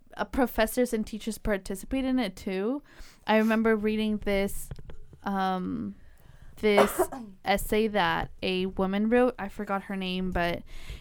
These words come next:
Speaker 1: it's about how she, she was in college and she wrote this paper, and the professor circled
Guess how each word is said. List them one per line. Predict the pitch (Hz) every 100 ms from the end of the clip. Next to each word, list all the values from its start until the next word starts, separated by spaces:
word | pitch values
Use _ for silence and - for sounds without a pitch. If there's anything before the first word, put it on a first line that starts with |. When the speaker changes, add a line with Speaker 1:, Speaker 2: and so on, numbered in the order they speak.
| - -
Speaker 1:
it's | 208 220
about | 208 190
how | 190 - 190 190
she, | - - 196 190 190 190 185 185 - - _
she | - 226
was | 220
in | 226
college | - 190 190 196 190 - -
and | 196 185 180 180 180 175 - _ -
she | - - 202 190
wrote | 190 196 190
this | 202
paper, | - 190 180 214 226 254 254 -
and | 208 202
the |
professor | - 196 202 185 208 202
circled | - - 190 185 190 185 185